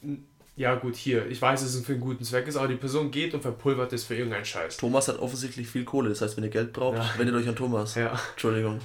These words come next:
Speaker 1: Und das bedeutet, es muss theoretisch immer was Schlimmeres passieren, bis man wieder anfängt, darüber nachzudenken, was wir-, bis man wirklich diese,
Speaker 2: Mhm.
Speaker 1: diesen Gedankengang hat. Und wenn man sich das bewusst macht und sich bewusst macht, was einen wirklich beeinflusst,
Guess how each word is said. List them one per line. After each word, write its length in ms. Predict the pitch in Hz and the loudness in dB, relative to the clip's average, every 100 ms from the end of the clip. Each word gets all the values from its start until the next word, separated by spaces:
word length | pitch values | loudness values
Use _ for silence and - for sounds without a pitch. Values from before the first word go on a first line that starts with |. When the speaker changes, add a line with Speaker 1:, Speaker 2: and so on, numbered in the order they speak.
| - | -6
Speaker 1:
Und 380 | - 131 127 127 - - - _ _ _ | 0 2 2 0 -8 -18 -20 _ _ _
das 140 | 139 123 | -8 2
bedeutet, 420 | 147 151 160 143 - _ _ _ | 6 6 6 -2 -8 _ _ _
es 140 | 147 143 | -4 -2
muss 220 | 175 170 | -2 -2
theoretisch 440 | - 160 170 151 | -2 -2 -2 -4
immer 240 | - 180 180 | -2 -2 2
was 240 | 147 - - | 0 0 -2
Schlimmeres 480 | - 143 175 180 | 0 0 0 0
passieren, 560 | - 175 175 190 208 240 - _ | -2 -4 -2 0 0 -2 -8 _
bis 160 | - 147 | -6 0
man 100 | 147 | 0
wieder 220 | 147 156 | 2 2
anfängt, 340 | 147 151 170 147 | 2 -2 -2 0
darüber 220 | 143 120 | 0 2
nachzudenken, 800 | 110 110 123 - 143 143 147 151 | 4 2 2 -4 0 0 0 -4
was 220 | 135 - | -4 -2
wir-, 120 | 139 143 - | -4 -4 -6
bis 240 | 143 139 | -8 -4
man 140 | 165 156 | -4 -4
wirklich 180 | 165 | -4
diese, 300 | 147 143 143 135 - - | -4 0 2 0 -6 -12
Speaker 2:
Mhm. 260 | 113 113 | -8 -6
Speaker 1:
diesen 180 | 120 143 | -2 -2
Gedankengang 540 | 139 123 123 123 104 107 | 0 2 0 0 -4 -6
hat. 240 | 101 98 | -8 -8
Und 200 | 98 110 - - - _ _ _ _ _ _ _ - _ _ _ _ _ | -8 -8 -12 -20 -20 _ _ _ _ _ _ _ -20 _ _ _ _ _
wenn 120 | 143 | 2
man 120 | 147 | 2
sich 200 | 151 - | 0 -2
das 240 | 202 214 - | 0 0 2
bewusst 420 | 139 131 151 - | 0 2 0 -2
macht 200 | 190 - | -4 -2
und 60 | |
sich 160 | 147 143 | -2 -2
bewusst 280 | 139 156 170 | -2 -2 -2
macht, 100 | 147 | -2
was 180 | 135 - | -2 -2
einen 180 | 127 | -2
wirklich 360 | 123 139 170 165 | -2 -4 -4 -4
beeinflusst, 640 | - - 165 175 202 202 | -2 -2 -4 -6 -8 -8